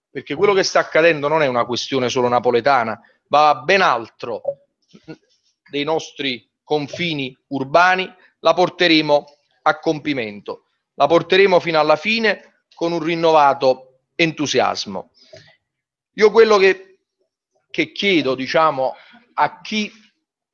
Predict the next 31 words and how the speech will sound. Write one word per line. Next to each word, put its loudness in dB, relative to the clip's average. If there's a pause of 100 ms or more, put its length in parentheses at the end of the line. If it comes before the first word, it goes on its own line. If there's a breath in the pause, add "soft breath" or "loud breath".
(280)
ha 2
la 4
forza -2
di -6
andare -8
avanti, -10
chi -2
ama 4
la 4
giustizia -6
e -4
non 0
la 4
legalità -2
formale, -8 (560 soft breath)
chi -8
vuole 2
dare 4
un -4
futuro -6
diverso -4
alla -4
nostra -6
città, 2
ai 0
nostri -6
figli, -8
ai -2
nostri -6
concittadini, -6 (680)
di -6